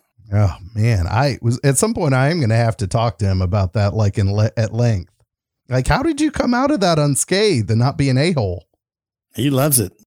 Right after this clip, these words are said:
Speaker 1: I, I, I, I gather. And the same can be said of my alma mater. A lot of people will look at my alma mater with, you come to the region, they're like, "You guys are all D-bags." So,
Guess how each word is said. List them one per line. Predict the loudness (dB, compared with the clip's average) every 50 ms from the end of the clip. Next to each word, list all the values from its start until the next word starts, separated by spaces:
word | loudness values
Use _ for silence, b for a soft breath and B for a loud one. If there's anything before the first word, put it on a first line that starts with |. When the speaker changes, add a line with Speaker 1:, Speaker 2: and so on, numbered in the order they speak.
| _ _ _ _ 0
Speaker 1:
I, | 2 2 2 0 -4 -6 -4
I, | -2 0 0 0 -2 -4 -8 -16 _ _ _ _ _ 2
I, | 4 4 4 2 -2 -6 -4
I | -2 -2 0
gather. | 0 0 0 0 2 2 0 0 0 -2 -6 -8 _ _ _ _ -2
And | 0 2
the | 2 2
same | 2 0 0 0 -2
can | -2 0 2
be | 2 2
said | 2 2 2 2 2
of | 2 0
my | 2 2 2 2
alma | 2 2 2 2 2 2
mater. | 2 2 2 2 2 2
A | 2
lot | 2 2 2 0
of | 0 0
people | 0 -2 -2 0 0 0 2 2 2
will | 2 2 0 0 -2 -6 -10 _ _ _ 0
look | 0 0 2 0
at | 0
my | 2 2 2
alma | 2 2 2 2 2
mater | 2 2 2 2 2 2 2
with, | 2 2 0 0 0
you | -2 -6 -2
come | 0 0 0 2
to | 2 2
the | 2 2
region, | 2 2 2 2 2 0 2
they're | 2 2
like, | 2 0 -2 -4 -10 _ _ _ _ _ _ _ _
"You | -16 -6
guys | -2 0 0 0 0 0
are | 0 0
all | 0
D-bags." | 0 -2 -2 -2 0 2 2 2 2 0 -2 -4 -6 -8 -6
So, | -2 0 0 2 2 0 0 -2 -4 -8